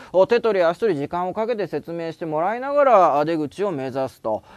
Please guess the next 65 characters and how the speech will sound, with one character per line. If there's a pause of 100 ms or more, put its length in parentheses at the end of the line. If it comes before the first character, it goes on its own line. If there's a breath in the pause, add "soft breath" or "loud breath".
(140 loud breath)
い
う
の
が、
こ
れ
が
通
年
講
座
で
す
ね。
確
か
に
で
す
ね、
そ
う
い
う
ふ
う
に、
え
ー、
丁
寧
に
教
え
て
い
た
だ
い
た
方
が、
合
格
脱
出
の
可
能
性
と
い
う
の
は
非
常
に
高
ま
り
ま
す
よ
ね。